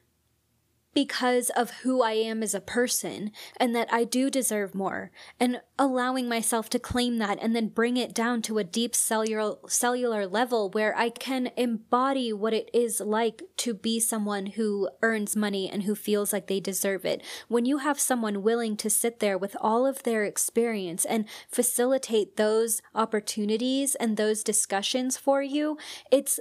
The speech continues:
the biggest form of self-care. And I can say that because I've been on the other side of it so many times. I just recently had a spirit session with, um, Krista from Pink Opal Magic, and it was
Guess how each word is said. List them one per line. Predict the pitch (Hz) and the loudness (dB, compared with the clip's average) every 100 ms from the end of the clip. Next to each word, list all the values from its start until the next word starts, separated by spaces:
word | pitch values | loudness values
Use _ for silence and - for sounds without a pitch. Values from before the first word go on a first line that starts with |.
| - | 2
the | 285 277 - | 2 2 4
biggest | 247 262 254 - | 4 4 0 0
form | - 240 233 | -2 0 0
of | 214 202 | 0 0
self-care. | - 214 208 - 262 233 175 - - - | 2 0 -2 0 2 2 0 -6 -10 -4
And | - | 0
I | 247 | 2
can | 262 269 | 2 2
say | - 254 | 2 2
that | 302 240 | 2 0
because | 233 226 254 | 0 0 2
I've | 254 | 2
been | 214 233 | 0 0
on | 233 | 0
the | 214 | 0
other | 214 220 | 0 0
side | 208 208 220 | 0 0 0
of | 202 | 0
it | 190 | 0
so | - 214 214 | 0 0 0
many | 214 190 | -2 -4
times. | 175 - 202 - 208 - - - | -6 -4 -4 -2 -4 -6 -10 -2
I | 233 | 0
just | 233 247 - 220 | 4 2 2 0
recently | 247 262 226 226 | 0 0 0 0
had | 202 208 | 0 0
a | |
spirit | - - 233 233 | 0 2 2 2
session | - 208 202 208 196 | 0 -2 0 -2 0
with, | 196 190 - | -2 -2 -2
um, | 220 202 | 0 0
Krista | - 240 240 - 202 214 233 | 0 0 2 2 2 2 -2
from | - 208 | 0 0
Pink | 196 214 | 0 -4
Opal | - 214 208 190 | 0 0 0 -2
Magic, | 190 214 208 190 - | 0 0 -2 -2 -2
and | 214 | 0
it | - 220 | 0 2
was | 233 233 | 2 0